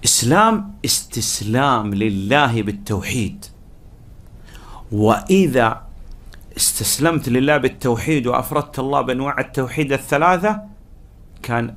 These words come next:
ما هذا؟ قال: "فروا من الرق الذي خلقوا له". فإذا كنت عبدا لله، كان في هذه إيش؟ عزة. ولهذا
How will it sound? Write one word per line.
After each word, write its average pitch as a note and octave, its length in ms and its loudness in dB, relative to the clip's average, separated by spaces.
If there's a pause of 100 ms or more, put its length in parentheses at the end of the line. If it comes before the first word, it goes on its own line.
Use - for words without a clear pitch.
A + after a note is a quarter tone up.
(220)
ما C3 120 0
هذا؟ A#2+ 460 -2 (240)
قال: G2+ 160 -2
"فروا C3 460 -4
من B2 220 -4
الرق C3 420 -2
الذي C#3+ 640 0
خلقوا C3 720 2
له". G2+ 300 2 (640)
فإذا C#3+ 880 2 (500)
كنت F#3 560 -2
عبدا C#3 600 2
لله، F3 500 4
كان D#3 260 2
في C#3 120 2
هذه C#3+ 280 4
إيش؟ A#2+ 320 0 (680)
عزة. D3 440 2 (520)
ولهذا F#3 1120 4